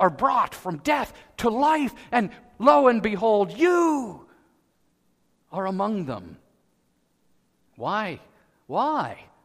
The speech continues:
Did you just happen to be smarter and better looking and have a little more money in your pocket, so God said, "I guess you"?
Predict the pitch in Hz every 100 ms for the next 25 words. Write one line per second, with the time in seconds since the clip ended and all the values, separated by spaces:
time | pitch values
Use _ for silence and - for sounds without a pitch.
0 | _ _ _ _ 139 170 208 208 202 196
1 | 208 170 156 156 - - 143 160 190 185
2 | 135 156 175 165 160 196 214 220 156 123
3 | - _ _ _ - 175 165 180 185 127
4 | 127 147 175 156 160 196 202 160 147 -
5 | 220 277 277 254 - 185 190 190 185 208
6 | 190 185 208 202 - 180 202 240 240